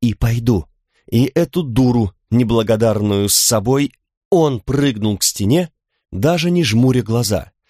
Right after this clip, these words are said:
наполовину ожидая, что расшибется о камень и очутится на полу пещеры. Однако этого не произошло. Белое сияние разлилось кругом, словно приветствуя их возвращение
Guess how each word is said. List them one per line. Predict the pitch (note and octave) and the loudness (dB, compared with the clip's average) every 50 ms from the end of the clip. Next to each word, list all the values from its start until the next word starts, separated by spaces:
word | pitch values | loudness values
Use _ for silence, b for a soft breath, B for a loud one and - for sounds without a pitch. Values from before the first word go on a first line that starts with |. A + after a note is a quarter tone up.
| b b b | b b b
наполовину | G#2+ A#2+ C3 B2+ - C3+ C3 C#3+ C#3+ C3+ C#3 C3+ A#2+ A2 G#2+ | 0 2 2 0 0 -2 -2 -2 -2 -2 0 0 0 0 0
ожидая, | G2 G2+ A2 A2+ D3+ D#3 C#3 A#2 | -2 -2 -4 -2 -2 -2 -2 -2
что | - - - A#2+ A#2+ | -4 -4 -4 -4 -2
расшибется | - - C3+ B2 - - C#3 B2 C3 C3 B2+ - - - A2 | 0 -2 -2 -2 -2 -2 -2 0 -2 -2 -2 -2 -2 -2 -2
о | G2+ | -4
камень | _ - D3+ D#3 E3+ F3 F3 D#3+ _ _ _ _ _ - | _ -4 -2 -2 0 -2 -2 -4 _ _ _ _ _ -4
и | D#3 F3+ - | -4 -2 -2
очутится | - F3 E3+ - - - D#3+ C#3+ - - D3+ - - - D#3+ D#3+ - | -4 -4 -4 -4 -2 -2 -2 -2 -4 -6 -4 -4 -2 -2 -2 -4 -2
на | - C3+ D3 C3 | 0 0 0 0
полу | - C3+ A#2+ G#2+ G#2 | 0 -2 -2 -2 -2
пещеры. | G2 - A2+ - - - B2 G#2+ F2+ E2+ E2+ _ _ _ _ _ _ _ _ - | -4 -4 -2 -2 0 0 0 -2 -4 -6 -12 _ _ _ _ _ _ _ _ -4
Однако | E2+ F#2+ F#2+ F#2 G#2+ G#2+ G#2+ A2 G#2+ - C#3+ | -2 -2 0 2 2 2 2 0 -2 -2 -4
этого | D3 - - A2+ G#2 G2 - - A2+ A2 B2 | -4 -2 -2 -2 -2 -2 -2 -4 -4 -2 -2
не | A#2 G2+ F#2+ | 0 0 -2
произошло. | - - G#2 G2+ G2+ G2 A2+ A#2 - - F#2 E2+ C#2 - - _ _ _ _ _ _ _ _ _ _ _ _ - | -2 -2 -2 -2 -2 -2 -2 -4 -4 -4 -4 -6 -6 -8 -12 _ _ _ _ _ _ _ _ _ _ _ _ -8
Белое | F#2+ F2+ G2+ A#2+ B2+ A#2 A2 G#2+ G2+ G2 F#2 | -4 0 2 2 2 2 2 0 0 0 0
сияние | - - G#2+ G2+ B2 C3 A#2 F#2 D#2+ B1+ C2 - _ _ _ _ _ _ _ _ - | -2 -2 -2 -2 -2 -2 -2 -4 -4 -6 -8 -12 _ _ _ _ _ _ _ _ -6
разлилось | - A#2 C3+ B2+ G#2 A2+ B2+ C3 B2 A#2 B2 B2 - - | -2 0 0 0 0 0 0 0 2 2 0 0 -2 -4
кругом, | - - G2 G2 F2 F2 A2 B2+ A2 E2 - _ _ _ _ _ _ _ | -6 -2 -2 -2 0 0 0 0 0 -2 -6 _ _ _ _ _ _ _
словно | - - - A#2 B2+ C#3 B2+ C3 C#3 | -10 -6 -2 0 0 0 0 0 -2
приветствуя | - - C#3 C#3 C3 B2+ C#3+ C3+ - - - - B2+ C3 C3+ C3 C3 | 0 0 -2 0 0 0 -2 -2 -2 -4 -6 -4 -4 -2 0 0 -2
их | C3 - C3+ A#2 G2+ - - | -2 -2 -4 -4 -4 -4 -4
возвращение | G#2 G2+ E2+ F#2+ F2+ F2+ F2 - - - A#2+ A#2+ A#2+ B2 B2+ B2 A2+ - | -4 -2 -2 -2 -2 -2 -2 -2 -2 0 0 0 0 0 0 -2 -2 -6